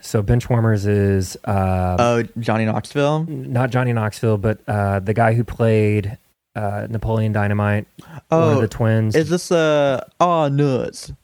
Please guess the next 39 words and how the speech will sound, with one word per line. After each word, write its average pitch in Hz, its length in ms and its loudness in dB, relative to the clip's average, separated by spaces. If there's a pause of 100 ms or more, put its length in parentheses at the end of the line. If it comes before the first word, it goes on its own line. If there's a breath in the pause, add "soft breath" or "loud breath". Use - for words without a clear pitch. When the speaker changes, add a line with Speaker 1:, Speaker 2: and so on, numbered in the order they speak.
(260)
Speaker 2:
This, - 320 -4
see, 156 220 0
you - 380 -10
scratched - 360 -2
my 208 100 0
C 233 220 -6
D 226 140 -2
in 196 120 -2
broad 202 300 0
daylight. 190 560 0 (260)
Speaker 1:
Um, 147 640 -4
Speaker 2:
Is 151 60 -2
Speaker 1:
it's 123 80 -4
Speaker 2:
that 165 140 -2
Speaker 1:
the, 151 80 4
it's 180 100 0
Speaker 2:
that 190 80 -2
Speaker 1:
where 156 100 6
Speaker 2:
one? 160 80 2
Speaker 1:
the 151 140 0
kids 147 180 0
are 151 60 -4
playing 135 240 0
baseball 107 600 0 (180)
and 120 120 2
they 117 80 4
were 113 140 2
never 120 240 2
good 123 100 2
enough 120 180 2
to 127 60 -4
get 120 100 2
on 117 140 2
the 107 80 0
team. 120 560 2 (140)
Rob 117 240 0
Schneider's 113 420 0
in 117 140 2
it. 117 260 2